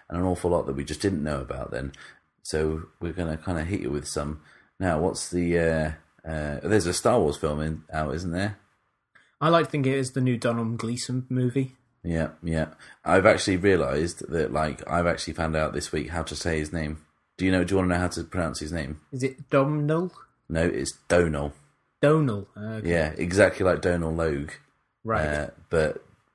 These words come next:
Speaker 1: but spelt with, you know, an M and an H for kind of Scrabble cheating reasons, possibly.
Speaker 2: <laughs>
Speaker 1: But yeah, uh, so that's out. We've done a whole episode of that, so we'll kind of,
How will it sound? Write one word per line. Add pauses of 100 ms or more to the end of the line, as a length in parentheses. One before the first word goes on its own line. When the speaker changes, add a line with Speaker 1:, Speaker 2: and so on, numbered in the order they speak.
(120)
Speaker 1:
but
spelt
with,
you
know,
an
M
and
an
H (260)
for
kind
of (460)
Scrabble
cheating
reasons,
possibly.
Speaker 2:
<laughs> (840)
Speaker 1:
But
yeah,
uh,
so
that's
out.
We've
done
a
whole
episode
of
that,
so
we'll
kind
of,